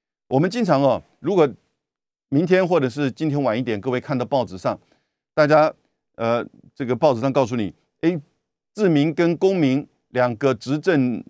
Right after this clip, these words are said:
这个联合政府获得的席次，这次是两百九十三，比上次三百零五总共减少八席。所以岸田文雄其实表现得很不错，应该这么说，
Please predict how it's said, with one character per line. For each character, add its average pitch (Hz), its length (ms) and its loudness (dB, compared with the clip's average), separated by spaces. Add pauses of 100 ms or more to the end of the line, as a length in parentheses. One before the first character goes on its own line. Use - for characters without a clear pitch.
这 127 100 -10
个 110 260 -2 (180)
联 123 280 0
合 127 220 0
政 127 400 0
府 101 420 -8 (800)
获 165 200 4
得 127 120 2
的 135 80 2
席 127 220 -6
次， 139 220 -4
这 131 220 0
次 127 160 -8
是 113 120 -6
两 113 200 0
百 120 180 2
九 101 220 -6
十 98 140 -16
三， 139 260 0 (580)
比 139 140 0
上 185 220 2
次 175 180 -4
三 196 220 2
百 131 140 4
零 143 200 0
五 117 220 0 (280)
总 123 240 0
共 139 320 2
减 127 380 -2
少 98 380 0
八 190 340 0
席。 95 400 -10 (400)
所 - 80 -4
以 185 140 -2
岸 226 180 0
田 147 180 0
文 147 200 0
雄 131 220 -2
其 131 120 -10
实 131 140 -8
表 104 320 -4
现 160 200 -8
得 123 120 -4
很 87 320 -10
不 160 140 -8
错， 233 280 0 (520)
应 110 100 -14
该 110 100 -6
这 113 120 -6
么 98 80 -6
说， 110 260 -6